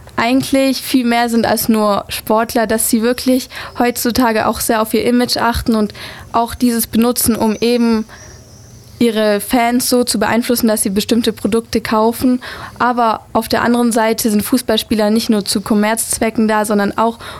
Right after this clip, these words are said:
um ihren Fans wirklich Anregungen und Inspirationen zu geben. Und deshalb finde ich, dass auch Nicht-Fußball-Interessierte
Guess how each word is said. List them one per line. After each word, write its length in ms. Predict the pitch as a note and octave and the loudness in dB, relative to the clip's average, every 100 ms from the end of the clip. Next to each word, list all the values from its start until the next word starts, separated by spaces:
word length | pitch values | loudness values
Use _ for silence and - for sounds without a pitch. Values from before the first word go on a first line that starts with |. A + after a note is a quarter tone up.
| - | -8
um 280 | - A3+ A3 | 0 2 2
ihren 360 | - A3+ G#3 G#3 | 0 0 2 0
Fans 480 | - - A3+ A#3 - | -2 0 0 0 0
wirklich 480 | A#3 - A3+ A3+ - - - | -2 2 0 0 -8 -18 -6
Anregungen 640 | A3+ B3+ C4 B3+ B3+ B3 A3+ | -2 0 2 2 2 2 2
und 140 | G#3+ | 2
Inspirationen 800 | A3 - A3+ G#3+ G3+ - A#3+ B3 | 2 0 0 0 0 0 2 2
zu 140 | - G#3 | 0 -2
geben. 300 | A3+ A3+ G#3 | 0 0 0
Und 120 | G#3 | 0
deshalb 300 | G#3+ A#3 A3 | 0 0 -2
finde 340 | - C4 B3 | 0 0 2
ich, 180 | B3+ A#3+ | 0 0
dass 280 | A#3 G#3 - - - - - | 0 -2 -2 -14 -18 -16 -4
auch 360 | A#3 A#3+ - - - - - - | -2 -2 -4 -10 -20 -20 -20 -4
Nicht-Fußball-Interessierte 1400 | B3 C4 - B3 A3 A3 A3 A#3 - B3 B3+ - B3 A#3+ | -2 0 0 0 0 0 0 -2 0 2 2 0 0 0